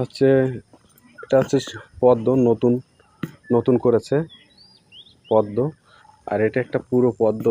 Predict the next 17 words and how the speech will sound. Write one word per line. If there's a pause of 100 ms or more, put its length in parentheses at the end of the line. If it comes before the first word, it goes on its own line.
(100)
গাছেই (120)
আছে (1300)
ভিতরে। (2500)
এখানে (220)
আর (100)
একটা (380)
পদ্ম (380)
করছে। (580)
তাহলে (180)
দেখুন (160)
কিভাবে (100)
করছে, (280)
কত (220)
গভীর। (800)
এই
হাউসগুলো (320)
অনেক